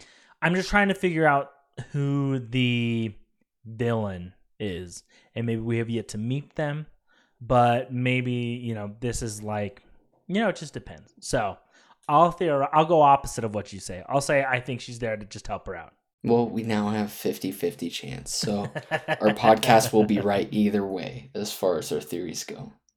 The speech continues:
Speaker 1: I'll s-, I'll swing the other way. But, uh, I think that's it. Do you have any more thoughts on this episode of Miss Marvel?
Speaker 2: No, as far as the villain goes, I imagine we'll get a better idea of who they are in the third episode, 'cause that's halfway through the series.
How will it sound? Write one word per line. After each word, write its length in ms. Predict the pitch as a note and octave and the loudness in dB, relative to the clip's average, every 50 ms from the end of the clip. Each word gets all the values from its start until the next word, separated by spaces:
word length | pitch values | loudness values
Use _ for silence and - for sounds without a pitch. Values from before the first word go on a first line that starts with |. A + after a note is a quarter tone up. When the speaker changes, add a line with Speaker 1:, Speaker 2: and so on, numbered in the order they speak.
| _ _ - - - C#3+ | _ _ -20 -6 -2 -2
Speaker 1:
I'll 60 | C3+ | 0
s-, 160 | C3+ - - - | 0 -2 -2 0
I'll 140 | D3+ C#3+ C#3 | 2 2 2
swing 280 | - - F3 D#3+ D3 | 2 0 -2 0 0
the 120 | C#3 B2 A#2 | 0 0 0
other 180 | A2 G2 G2+ | 0 -2 -6
way. 180 | F#2 E2+ F2 - - - - _ - - | -10 -12 -14 -16 -20 -20 -20 _ -14 -14
But, 420 | C3 A#2+ - C#3 C#3 C3+ - - | -4 2 4 4 4 4 2 2
uh, 420 | D#3 C#3+ C#3 C3+ C3 C3 C3 C3 - - | 4 6 6 8 8 6 6 4 4 4
I 120 | C#3+ C#3+ | 2 2
think 280 | C#3 - A3 B3 C#4 B3+ | 2 2 2 0 2 2
that's 240 | B3 G#3 - - - | 2 2 2 4 2
it. 160 | F#3 E3+ D3 | 2 4 6
Do 60 | D#3+ | 6
you 40 | F3 | 6
have 120 | F3 F3 | 6 6
any 100 | F3+ F#3+ | 4 0
more 200 | F3+ F3+ F3+ F#3 | 2 2 2 2
thoughts 340 | F3 - D3+ D3+ D#3+ D#3+ - | 4 4 4 4 4 4 2
on 80 | D#3+ D3+ | 0 -2
this 160 | D3+ C#3 - | -2 -4 -4
episode 280 | D#3 - - E3 E3 D#3+ | -4 -2 -2 0 2 2
of 60 | D#3+ | 2
Miss 160 | D#3+ D3 - | 0 0 0
Marvel? 400 | E3 D#3+ D#3 D#3 D#3+ E3+ E3+ - _ _ _ _ _ _ _ _ _ _ _ _ _ _ _ _ _ _ - | 2 4 4 4 4 2 0 -2 _ _ _ _ _ _ _ _ _ _ _ _ _ _ _ _ _ _ 2
Speaker 2:
No, 400 | A2+ A#2+ A#2 A#2 A2+ A2 G#2 - | 4 6 6 6 4 4 4 4
as 200 | - B2+ - - | 2 0 0 0
far 220 | - D#3+ F3+ F#3 | 2 2 2 2
as 140 | F3 D#3+ - | 0 0 -2
the 100 | G#2+ G#2 | -2 -2
villain 400 | A2 A2+ G2+ G#2+ A2 A2 A2 G#2+ | 0 2 2 4 6 6 6 8
goes, 300 | A2 A2 A2 G#2+ G#2+ G#2+ | 8 8 10 8 6 4
I 180 | - - A2+ | 0 0 0
imagine 460 | A#2 A#2 A#2+ A#2 A2+ A2 G#2+ A#2 G#2+ G#2 | 4 4 4 4 4 4 4 4 6 6
we'll 100 | G2+ G2+ | 4 4
get 240 | - G2 G2 G2 | 2 0 0 0
a 60 | G2 - | 0 0
better 400 | - F#2+ F#2+ G2 F#2+ F#2 F2+ F2+ | 0 0 2 2 2 2 0 -2
idea 320 | F#2 F#2 - F#2 F#2+ F#2 | -4 -6 -6 -6 -6 -8
of 80 | - - | -8 -8
who 120 | - G#2+ | -6 -4
they 160 | G#2+ G2 F#2+ | -2 0 0
are 200 | F#2 F#2 F#2+ F#2 | 0 0 0 -2
in 100 | F#2 F2 | -4 -6
the 80 | E2+ E2+ | -8 -8
third 300 | - - G2 F#2 F2+ F2 | -6 -2 -2 0 0 -2
episode, 480 | - - - - - F#2+ F#2 F2+ - | -4 -6 -6 -6 -2 -2 -2 -2 -4
'cause 160 | - G#2 G#2 G#2+ | -6 -6 -4 -2
that's 220 | C3 B2+ C3 - | -2 -2 -2 -2
halfway 360 | - G#2 F2+ - - - D#2+ | -4 -6 -6 -6 -6 -6 -6
through 220 | - - - F#2+ - | -6 -6 -8 -8 -6
the 100 | F2+ F2 | -6 -6
series. 720 | - - F#2 F#2 F#2 F#2 F#2 F#2 F#2+ - - - - | -6 -6 -8 -8 -8 -8 -8 -8 -8 -8 -10 -12 -14